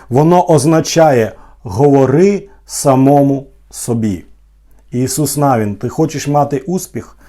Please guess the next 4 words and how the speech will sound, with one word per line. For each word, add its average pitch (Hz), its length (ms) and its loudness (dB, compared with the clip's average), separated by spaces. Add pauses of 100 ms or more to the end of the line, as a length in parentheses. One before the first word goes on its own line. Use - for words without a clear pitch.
(400)
Говори 151 960 4
самому 143 680 2
собі 123 760 0 (340)
Слово 131 760 2